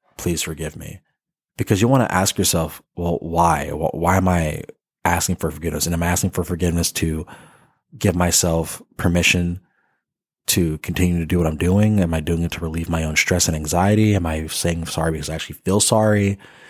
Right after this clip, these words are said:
Like, what are the reasons for actually getting forgiveness? So that's what we're gonna talk about today.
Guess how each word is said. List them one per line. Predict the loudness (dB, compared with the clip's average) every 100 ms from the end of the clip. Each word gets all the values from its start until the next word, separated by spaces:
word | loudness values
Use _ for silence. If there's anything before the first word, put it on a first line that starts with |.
| -8
Like, | -2 2
what | 2
are |
the | 2
reasons | 2 2 2 2
for | 2 2
actually | 2 0 -2 -4 -10 _ _ _ -10
getting | 0 0 2
forgiveness? | -2 -2 -4 -6 -10 -16 -20 _ _ _ _ _ -8
So | -2 2 2 0 -6 -2
that's | -2 2
what |
we're | 2
gonna | 4
talk | 0 0
about | -4 -4
today. | -6 -8 -10